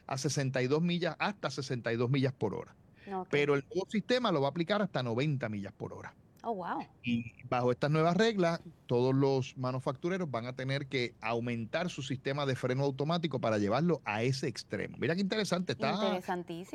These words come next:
Speaker 1: puede salvar muchas vidas, déjame
Speaker 2: Sí,
Speaker 1: decirte.
Speaker 2: sí,
Speaker 1: Muchas,
Speaker 2: definitivamente.
Speaker 1: hay, hay, hay
Speaker 2: Óyeme,
Speaker 1: muchas
Speaker 2: los
Speaker 1: por aquí.
Speaker 2: ciclistas.
Speaker 1: Los ciclistas,
Speaker 2: Que
Speaker 1: correcto.
Speaker 2: uno va por ahí.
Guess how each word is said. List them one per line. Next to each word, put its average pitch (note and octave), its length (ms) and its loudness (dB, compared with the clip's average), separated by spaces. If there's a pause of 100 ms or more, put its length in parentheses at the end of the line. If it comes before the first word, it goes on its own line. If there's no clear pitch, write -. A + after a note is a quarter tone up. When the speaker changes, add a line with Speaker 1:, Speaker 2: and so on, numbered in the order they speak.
Speaker 1:
puede A3+ 100 2
salvar F#3+ 300 0
muchas F3+ 280 -10
vidas, A2+ 380 -6
déjame A2 220 0
Speaker 2:
Sí, G#2+ 80 2
Speaker 1:
decirte. G#3+ 300 -4 (280)
Speaker 2:
sí, E3+ 300 -8
Speaker 1:
Muchas, - 40 -18
Speaker 2:
definitivamente. E3 1000 -4 (300)
Speaker 1:
hay, G#2+ 280 -4
hay, A2+ 280 -2
hay A2+ 100 0
Speaker 2:
Óyeme, C3+ 260 4
Speaker 1:
muchas E3+ 180 2 (400)
Speaker 2:
los G#3 200 0
Speaker 1:
por G#3 240 -4
aquí. G3 100 0
Speaker 2:
ciclistas. G#3 340 -2 (920)
Speaker 1:
Los G#2+ 120 -4
ciclistas, - 500 -6
Speaker 2:
Que - 140 -8
Speaker 1:
correcto. E3+ 140 -2
Speaker 2:
uno E3+ 180 0
va F3+ 100 4
por G3 200 0
ahí. F#3+ 840 -2